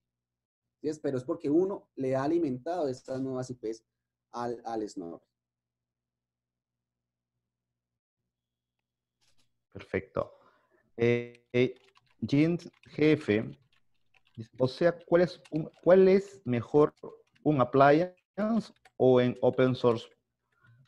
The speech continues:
Speaker 2: para el caso de denegación de servicios?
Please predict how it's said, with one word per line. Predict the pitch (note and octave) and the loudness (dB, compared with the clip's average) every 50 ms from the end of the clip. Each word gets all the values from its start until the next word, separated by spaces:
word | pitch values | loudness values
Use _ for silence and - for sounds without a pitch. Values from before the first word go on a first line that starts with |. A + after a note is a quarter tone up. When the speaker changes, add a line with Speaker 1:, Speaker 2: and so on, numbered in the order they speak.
| _ _ _ | _ _ _
Speaker 2:
para | - A#2+ A#2 A#2+ | 2 4 4 4
el | A2 G#2 | 4 2
caso | - - C3 B2+ B2 - C#3+ B2+ | 4 4 4 4 4 2 0 2
de | B2 A#2+ A#2 | 4 4 2
denegación | A2+ A2+ G#2+ G#2 G2+ G2+ - - A#2 A#2 A2+ | 2 2 2 2 2 0 0 -2 -2 0 0
de | A2+ G#2+ | 0 -2
servicios? | - A2+ G2 F#2 F#2 E2 - - - - - - _ | -2 -2 -2 -2 -2 -4 -4 -8 -12 -12 -14 -18 _